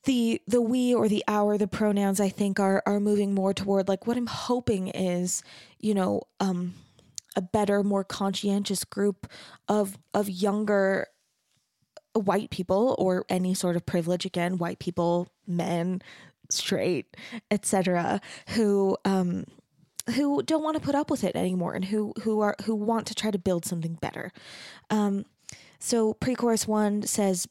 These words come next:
"But our father's father's promise crumbles in the light of the day." And that promise is that, you know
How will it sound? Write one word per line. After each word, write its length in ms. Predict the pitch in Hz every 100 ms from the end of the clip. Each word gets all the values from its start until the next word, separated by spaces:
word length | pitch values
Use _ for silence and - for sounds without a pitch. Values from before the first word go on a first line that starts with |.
| -
"But 160 | 202 190 196
our 240 | 208 226
father's 500 | - 226 220 214 -
father's 480 | 202 202 190 190 - -
promise 500 | - 220 233 214 196
crumbles 460 | - - 214 202 202
in 80 | 196
the 80 |
light 240 | 185 185 185
of 140 | 175
the 60 | -
day." 300 | - - 208 - - - 262
And 240 | 262 269
that 180 | 285 -
promise 460 | - 262 240 226
is 180 | 226 208
that, 240 | 226 214 -
you 80 | 240
know 240 | 202 202